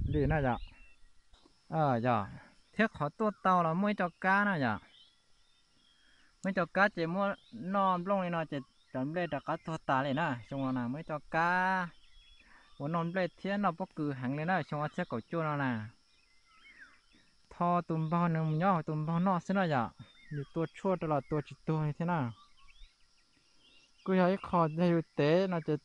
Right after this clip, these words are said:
tế cho nó rủ chỉ thì lái xí nào. Thế tua tàu tụ cá xí nào trong nó mà.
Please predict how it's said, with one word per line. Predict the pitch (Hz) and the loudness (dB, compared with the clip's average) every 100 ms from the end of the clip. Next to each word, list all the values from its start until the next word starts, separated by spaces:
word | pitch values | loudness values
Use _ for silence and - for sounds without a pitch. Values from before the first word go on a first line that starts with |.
| - | 0
tế | 135 147 170 | 2 2 2
cho | 196 | 2
nó | 190 | 2
rủ | 175 151 139 | 0 0 -2
chỉ | 139 | -4
thì | - 165 | -2 0
lái | 156 165 | 4 4
xí | 175 180 | 2 0
nào. | 170 131 117 - - _ - - - - - - | 0 -2 -6 -16 -20 _ -20 -20 -20 -20 -20 -8
Thế | 185 170 | -4 -2
tua | 156 | -2
tàu | 156 147 | 0 -2
tụ | - 135 - | -4 -8 0
cá | 151 156 | 2 2
xí | - | 0
nào | 156 151 | -2 -2
trong | - 147 | -2 -2
nó | 147 | 0
mà. | 139 135 127 123 123 | 0 2 2 2 0